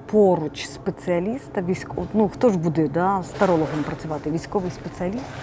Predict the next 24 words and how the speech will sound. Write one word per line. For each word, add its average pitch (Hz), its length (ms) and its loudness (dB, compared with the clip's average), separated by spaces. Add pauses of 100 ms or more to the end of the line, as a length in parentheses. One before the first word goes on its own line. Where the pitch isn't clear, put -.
(100)
От 269 280 6
би 180 80 4
хто - 240 -2
міг 185 200 -2
поставити 175 500 -6 (120)
запитання, 160 520 -4
і 202 60 -2
тоді 202 260 2
б 185 80 2
я 208 60 6
йому 196 160 4
точно - 420 -2 (100)
дала 175 180 -4
відповідь. - 480 -8 (540)
Як 180 160 4
з 196 60 6
Івано-Франківського. 233 1000 2 (800)
Я 190 180 8
робила 190 340 4
розклад 208 500 2
на 185 400 0
першу - 360 -2
половину 175 440 -2
серпня. - 500 -8